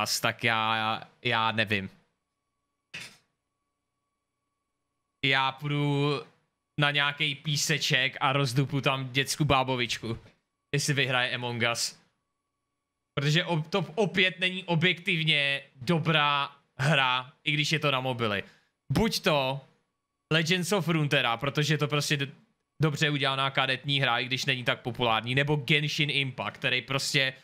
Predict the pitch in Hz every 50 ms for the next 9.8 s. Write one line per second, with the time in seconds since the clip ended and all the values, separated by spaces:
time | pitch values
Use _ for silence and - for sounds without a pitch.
0 | _ _ _ _ - 147 156 156 156 160 147 151 143 143 139 - 170 151 156 151
1 | 143 139 143 - 156 143 147 143 147 151 147 143 147 147 147 143 139 139 135 147
2 | 135 - - 143 143 135 139 135 135 135 131 113 113 101 98 98 - - - _
3 | _ _ _ _ _ _ _ - 131 135 123 - 156 143 135 - 160 151 135 151
4 | 143 143 131 143 143 151 139 143 147 139 151 143 - - 156 147 139 - - 143
5 | 135 135 - 156 143 139 139 131 151 147 143 139 139 139 135 - 143 156 156 147
6 | 156 175 180 170 165 151 156 156 156 160 156 156 - 156 147 147 - 170 160 151
7 | 131 135 123 - - - 156 151 180 160 160 - 175 156 - 156 160 151 - 170
8 | 160 156 143 151 147 143 143 147 143 - - _ _ _ _ _ - 139 147 147
9 | 151 143 143 139 143 170 160 156 147 143 117 101 101 95 -